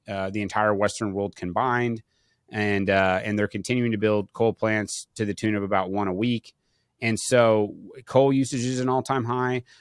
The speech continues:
But even taking China out of it, look at, like, countries like Germany, who have been the biggest advocate for this transition,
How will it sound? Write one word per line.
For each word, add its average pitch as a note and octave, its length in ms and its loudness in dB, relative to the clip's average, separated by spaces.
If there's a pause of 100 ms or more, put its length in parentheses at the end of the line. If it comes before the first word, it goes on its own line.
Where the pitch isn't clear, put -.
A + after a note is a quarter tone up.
But C3 100 2
even A3 200 0
taking B3 260 0
China D3+ 320 0
out G#2+ 240 -4
of C#3+ 80 0
it, C#3+ 100 2
look F3 160 -4
at, - 100 -4
like, D#3+ 220 0
countries D3 580 -2
like B2+ 200 0
Germany, A2+ 560 -2 (260)
who B2+ 60 2
have A#2+ 120 4
been A#2+ 220 4
the B2+ 200 2
biggest B2 420 2
advocate A2 560 -2
for A#2 240 2
this A2 160 -2
transition, G#2+ 800 -2